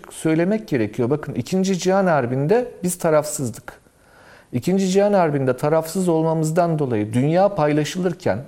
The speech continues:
Amerika Birleşik Devletleri ve Sovyetler Birliği arasında bir Yunanistan-Yugoslavya takası oldu mesela son anda. Yugoslavya batıda, Yuna-, Yunanistan doğuda kalacaktı. Ee, ama son anda bir takas oldu orada.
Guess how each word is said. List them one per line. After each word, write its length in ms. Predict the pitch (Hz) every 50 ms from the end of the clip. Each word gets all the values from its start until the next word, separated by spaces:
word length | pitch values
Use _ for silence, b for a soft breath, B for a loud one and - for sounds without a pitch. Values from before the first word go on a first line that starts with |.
| - -
Amerika 440 | - 117 123 131 135 135 - 143 139
Birleşik 340 | 135 139 135 135 - - -
Devletleri 500 | 135 120 107 107 104 - - 107 101 101
ve 60 | 101
Sovyetler 640 | 101 - - 120 120 123 123 - - 139 131 123 110
Birliği 280 | 107 101 98 92 92 90
arasında 600 | 131 143 139 - - - - 165 156 - - 175 - B B B B B B B B B B B 190
bir 120 | 208 220
Yunanistan-Yugoslavya 1300 | 208 180 185 190 196 196 190 185 190 - - 196 190 185 185 180 185 185 175 180 - 190 185 180 185 175 175
takası 420 | - 151 - 175 156 - - 180
oldu 260 | 170 160 135 117 110
mesela 460 | 107 101 98 - - 101 98 95 92
son 260 | 95 - - 123 113 107
anda. 340 | 95 92 92 98 131 156
Yugoslavya 720 | 180 165 160 156 156 151 151 - 170 160 156 151 147 135 131
batıda, 540 | 131 131 - - 131 135 143 135 131 - - - - - -
Yuna-, 320 | 131 120 120 135 117 123 120
Yunanistan 600 | 120 123 127 135 139 131 - - - 143 135 127
doğuda 320 | 123 113 107 104 95 92 -
kalacaktı. 760 | - 90 92 87 82 95 87 - - - - 214 240 226 B B B B B B B B B B B B B
Ee, 240 | 123 123 120 120 120 -
ama 180 | 160 156 156
son 180 | 156 - 185 175
anda 240 | 156 143 127 131 123
bir 60 | 120
takas 400 | - 147 139 139 147 139 135 -
oldu 280 | 117 101 98 90 104 92
orada. 500 | 92 92 92 92 95 - 196 214 233